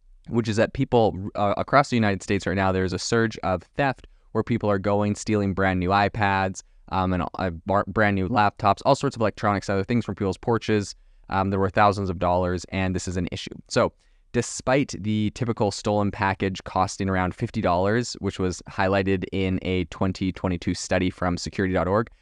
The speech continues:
I think the sheer volume of package theft is what's really alarming. Safewise, which is a home security consultancy, notes a jump from two hundred and ten million dollars to two hundred and sixty million dollars in stolen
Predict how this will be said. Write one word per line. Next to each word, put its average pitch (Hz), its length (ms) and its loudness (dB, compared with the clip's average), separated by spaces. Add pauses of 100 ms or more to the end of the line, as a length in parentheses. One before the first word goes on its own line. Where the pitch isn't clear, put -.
(140)
I 127 80 0
think 202 180 0
the 127 100 2
sheer 120 340 0
volume 98 580 2
of 98 140 -4
package 120 400 -2
theft 123 260 0
is 95 120 -2
what's 98 180 -2
really 104 260 0
alarming. 92 580 0
Safewise, 131 600 0
which 107 140 -6
is 92 60 -4
a 98 60 -2
home 98 220 0
security 95 440 -2
consultancy, 113 800 -2 (380)
notes 107 460 0
a 104 100 2
jump 101 380 0
from 98 400 0 (140)
two 160 220 0
hundred 160 560 0
and 101 380 -2
ten 127 240 -4
million 117 260 2
dollars 95 460 2
to - 100 -6
two 107 180 0
hundred 104 280 0
and 85 100 -4
sixty - 460 -4
million 117 500 0
dollars 95 480 2 (280)
in 95 120 -2
stolen 104 560 0